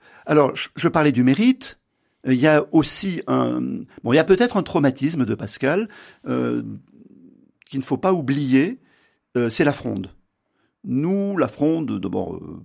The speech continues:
peu de personnes se rappellent exactement ce que c'est. C'était une, une guerre civile, euh, pendant la minorité, le, la, la, la,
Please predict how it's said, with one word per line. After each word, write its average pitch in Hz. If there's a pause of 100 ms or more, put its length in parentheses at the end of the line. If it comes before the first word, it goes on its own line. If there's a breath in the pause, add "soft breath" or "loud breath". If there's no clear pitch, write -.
peu 104
de 87
personnes 104
se 104
rappellent 95
exactement 98
ce -
que -
c'est. 196
C'était 117
une, 98 (300 loud breath)
une 107
guerre 113
civile, 135 (420 soft breath)
euh, 107
pendant 113
la 107
minorité, 110
le, 123
la, 95
la, 92
la, 87